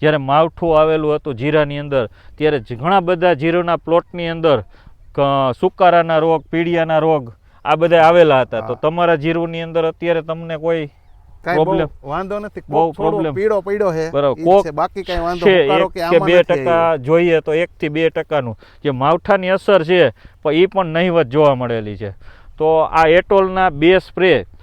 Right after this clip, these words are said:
Speaker 1: આપણે બધા ખેડૂતો જો કે વાપરી જ રહ્યા છે જીરાવાળા, અને દરેક પાકની અંદર વાપરી રહ્યા છે. તો એટોલ છે ઈ એક આધુનિક ટેકનોલોજી છે જે, અ, ઇમ્પોર્ટેડ યુ એસ એ સાઇટોઝાઇમની છે,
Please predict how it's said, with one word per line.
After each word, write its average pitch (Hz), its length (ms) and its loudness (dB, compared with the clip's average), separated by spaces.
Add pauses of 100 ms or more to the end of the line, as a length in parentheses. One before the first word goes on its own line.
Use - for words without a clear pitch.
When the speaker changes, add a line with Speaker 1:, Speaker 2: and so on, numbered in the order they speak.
(240)
Speaker 1:
આપણે 170 240 0
બધા 165 320 2
ખેડૂતો 175 420 -2
જો 160 140 -2
કે 180 100 -4
વાપરી 160 420 0
જ 170 80 -4
રહ્યા 165 260 2
છે 143 140 -2
જીરાવાળા, 147 600 2 (460)
અને 170 380 -4
દરેક 165 300 2 (100)
પાકની 190 440 0
અંદર 180 240 2
વાપરી 151 380 2
રહ્યા 127 280 -2
છે. 156 180 -4 (420)
તો 160 120 0
એટોલ 185 440 4
છે 196 240 2
ઈ 196 300 4
એક 190 260 -2 (320)
આધુનિક 180 560 0
ટેકનોલોજી 165 680 0
છે 165 220 -2 (480)
જે, 165 200 4
અ, 170 380 0
ઇમ્પોર્ટેડ 180 680 -2
યુ 170 160 0
એસ 175 200 2
એ 180 100 0
સાઇટોઝાઇમની 175 760 2
છે, 151 180 -2